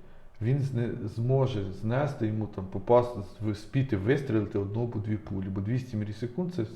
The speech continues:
це вистріл трьох пуль. Тож він сто мілісекунд втрачає, він одну пулю тільки зм-, встигне вистрілити за цей час. І все. Не більше. Тому це, якщо в них однакова реакція.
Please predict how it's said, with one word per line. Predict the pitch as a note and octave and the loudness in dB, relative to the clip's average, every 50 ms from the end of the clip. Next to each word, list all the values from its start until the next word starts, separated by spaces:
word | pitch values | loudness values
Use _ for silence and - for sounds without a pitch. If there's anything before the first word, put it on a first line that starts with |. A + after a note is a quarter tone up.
| - - - - | -14 -14 -6 0
це | G#3 G3+ - - - - - B2 | 0 0 0 0 -4 -6 -6 0
вистріл | G#2 C3 C3+ C3+ - A2 G#2+ | 4 4 4 4 2 -4 -4
трьох | - - - A2 G#2 - | -6 -4 -4 -6 -6 -6
пуль. | - - - - - - - - - - - - - - - - | -8 -8 -8 -6 -8 -8 -12 -18 -20 -20 -20 -20 -20 -20 -10 0
Тож | - A2+ - - B2+ | 2 2 2 4 2
він | C3 B2+ | 2 2
сто | - - - - - - - C#3+ D3 C3+ | 2 -2 -12 -14 -14 0 4 6 6 8
мілісекунд | B2+ A#2 G#2+ A2 - - A2 - A#2+ A#2 G#2+ - | 6 6 4 2 0 0 -4 0 0 -2 0 0
втрачає, | - - A2 - - C4 C#4 C4 | -2 -2 -2 4 6 6 6 6
він | C3 B2 A#2+ - | 4 2 -2 -2
одну | - G#2 G2+ A#2+ D3 C#3+ | -4 -2 0 0 0 0
пулю | - - B2+ B2+ C#3 C3 | -2 -2 -2 0 0 0
тільки | C3 B2 G2+ - G#2 | -2 -4 -6 -4 -4
зм-, | G2 - G#2 G2+ G2+ F#2 - F#2 G2 | -6 -4 -4 -4 -4 -4 -4 -4 -6
встигне | F#2+ - - - - A2+ G2+ F#2+ G#2 F#2+ | -6 -8 -12 -2 0 0 2 2 0 -2
вистрілити | F#2 G2 G2+ - - - - G2 F#2 - - G2 | -2 -2 -4 -4 -6 -6 -4 -4 -4 -4 -6 -8
за | F#2 F2 - - | -8 -8 -8 -10
цей | F#2 F2+ | -10 -10
час. | - F#2 F#2 - - - | -8 -10 -12 -12 -12 -10
І | A2+ | -10
все. | A2 - - - G2+ F#2+ F#2 F#2+ - - - - - - _ _ _ _ _ - - - _ _ - - _ - | -10 -10 -6 -6 -6 -6 -6 -12 -16 -18 -20 -20 -20 -20 _ _ _ _ _ -20 -20 -20 _ _ -20 -20 _ -2
Не | G#2+ A2+ | -2 0
більше. | A2 A2 G2+ F#2+ F#2+ - - - - - - - - - - - _ - _ _ _ - - _ _ _ _ _ - - - - - - - - - - - _ _ _ _ - - - - - | 0 0 -2 -4 -4 -8 -12 -16 -18 -20 -20 -20 -20 -20 -20 -20 _ -20 _ _ _ -20 -20 _ _ _ _ _ -20 -20 -20 -20 -20 -20 -20 -20 -20 -20 -20 _ _ _ _ -20 -20 -20 -16 -4
Тому | - A#2 A2 A#2+ C3+ D#3+ D#3 - - - - - | 0 2 4 4 4 4 4 2 -2 -10 -12 0
це, | - C3+ C3+ C#3 C3 | 8 10 12 12 12
якщо | A#2+ - - - C3+ | 10 6 6 6 6
в | C3+ | 6
них | C3+ C3 C3 - | 6 4 4 2
однакова | A#2+ G#2+ A2 A#2 A#2 A#2+ A#2 A#2 A2 G#2+ | 2 4 4 4 2 4 2 2 2 4
реакція. | G2+ G2+ F#2 - - - - - - - | 4 4 2 2 0 -4 -6 -10 -12 -14